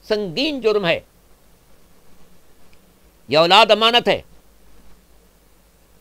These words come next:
आपने अगर इसकी तरबियत पर सही तवज्जो दी और इसे नेक इंसान बनाया तो माशरे में एक मुस्लिह का इजाफा किया,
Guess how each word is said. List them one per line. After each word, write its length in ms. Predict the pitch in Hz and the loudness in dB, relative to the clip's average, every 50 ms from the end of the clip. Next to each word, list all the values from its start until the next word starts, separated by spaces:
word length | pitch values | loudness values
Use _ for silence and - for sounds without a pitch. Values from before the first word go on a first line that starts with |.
| _ _ _ _ _ _ _ - | _ _ _ _ _ _ _ 0
आपने 540 | 156 185 208 220 220 - 185 214 208 208 202 | 2 4 4 4 2 0 -4 -4 -2 0 0
अगर 240 | 196 185 165 185 185 | 0 0 0 -2 -2
इसकी 240 | 160 - - 196 - | -4 -6 -8 -6 -4
तरबियत 520 | - 165 147 139 160 196 196 196 190 185 - | -2 -2 -4 -4 -4 0 0 0 0 0 -2
पर 120 | 180 165 | -6 -6
सही 280 | - - 180 175 196 185 | -6 -6 -6 -4 -4 -4
तवज्जो 460 | - 165 151 143 156 143 131 180 170 143 | -4 -4 -4 -4 -6 -6 -8 -10 -10 -10
दी 320 | 104 90 196 240 349 294 - - - - - - - - - - - - _ _ - - _ - | -6 -4 -2 -2 -2 -4 -8 -16 -20 -20 -20 -20 -20 -20 -20 -20 -20 -20 _ _ -20 -20 _ -8
और 80 | 135 135 | -6 -6
इसे 200 | 156 143 175 170 | -4 -4 -4 -4
नेक 320 | 143 139 165 196 208 - - | -4 -4 -2 -2 -2 -2 -4
इंसान 340 | 160 139 156 165 185 190 180 | -6 -4 -2 -2 -2 -2 -4
बनाया 340 | 185 185 190 208 233 247 247 - - - - - - - - - _ _ _ _ - - _ _ - | -2 -2 0 2 2 0 0 -2 -8 -16 -20 -20 -20 -20 -20 -20 _ _ _ _ -20 -20 _ _ -16
तो 60 | 113 | -10
माशरे 480 | 104 110 123 139 139 - - 175 190 170 | -8 -8 -6 -6 -8 -10 -10 -10 -10 -10
में 80 | 160 | -10
एक 100 | 151 - 131 | -12 -14 -12
मुस्लिह 500 | 139 151 143 - - 208 226 208 151 135 | -12 -12 -12 -14 -14 -8 -6 -6 -6 -6
का 160 | - 113 107 | -8 -10 -10
इजाफा 400 | 104 98 95 - 87 - 87 87 | -10 -10 -10 -12 -14 -14 -18 -20
किया, 320 | - - - - - - | -20 -20 -20 -20 -20 -20